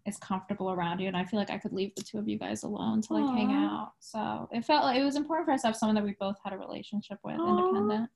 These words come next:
Speaker 2: Oh my gosh. This is so sweet. My heart is
Speaker 1: Aw.
Speaker 2: swelling.
Speaker 1: Aw,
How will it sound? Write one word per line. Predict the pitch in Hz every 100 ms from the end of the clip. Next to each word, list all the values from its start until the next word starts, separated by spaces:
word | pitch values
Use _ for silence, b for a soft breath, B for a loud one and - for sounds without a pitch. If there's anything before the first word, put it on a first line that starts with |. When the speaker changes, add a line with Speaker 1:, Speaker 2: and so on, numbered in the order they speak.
| -
Speaker 2:
Oh | 330 302
my | 277 254
gosh. | 233 233 226 226 - - -
This | 254 -
is | 247 -
so | 240 233
sweet. | - 240 233 240 262 - _ _ _ _ B B B B _ -
My | 392 349 226
heart | 226 -
is | - 302
Speaker 1:
Aw. | 302
Speaker 2:
swelling. | 220 214 220 220 220 _ _ _ _ _ _ - - _ _ -
Speaker 1:
Aw, | 440 415 392 370 381 392 403